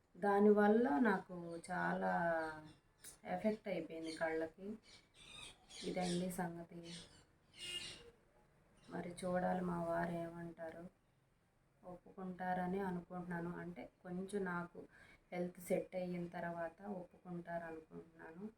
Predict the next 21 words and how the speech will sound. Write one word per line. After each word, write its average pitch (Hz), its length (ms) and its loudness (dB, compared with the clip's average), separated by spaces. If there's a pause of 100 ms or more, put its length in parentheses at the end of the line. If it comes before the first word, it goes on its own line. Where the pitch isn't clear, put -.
(580)
చూడాలి 180 520 -2 (400)
ఇంకా - 220 -6
ముందు 175 260 2
ముందు 185 280 0
వీడియోస్ 180 520 -6
నేను 175 180 -6
పెట్టగలుగుతానో 175 1040 -6
లేదో. 165 440 -6 (720)
కొంచెం 190 260 -4
నా 190 140 2
హెల్త్ 180 360 2
కూడా 180 240 0
చూసుకోవాలి 170 760 -6
కదా. 165 260 -10 (1040)
నేను 214 600 8
ఏది 214 340 10
చేసినా 214 400 8
చేయకపోయినా 196 640 0
డైలీ 208 480 6
నేను 208 280 10
చేయగలి-, 208 600 8